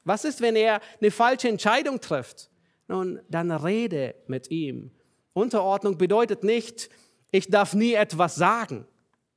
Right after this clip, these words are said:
Es gibt ein einziges Mal, wir hatten es vorhin schon angesehen, dass wir wissen, dass Jesus es in Worte fasste, dass es ihm schwer gefallen ist, den Willen des Vaters zu tun.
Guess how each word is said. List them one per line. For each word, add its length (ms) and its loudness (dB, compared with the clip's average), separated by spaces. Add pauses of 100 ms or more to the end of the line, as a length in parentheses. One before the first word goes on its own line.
(380)
Es 80 -20
gibt 160 -4
ein 80 -6
einziges 500 -4
Mal, 400 -2
wir 80 0
hatten 160 -6
es 80 -12
vorhin 220 -4
schon 140 -8
angesehen, 540 -4
dass 200 -4
wir 200 -4
wissen, 300 -4
dass 200 -6
Jesus 340 -4
es 180 -10
in 220 -6
Worte 420 -4
fasste, 560 -8 (360)
dass 240 0
es 200 -8
ihm 180 -2
schwer 680 -4
gefallen 680 -4
ist, 380 -6
den 340 -4
Willen 440 -2
des 240 -6
Vaters 680 -2
zu 180 -6
tun. 420 -8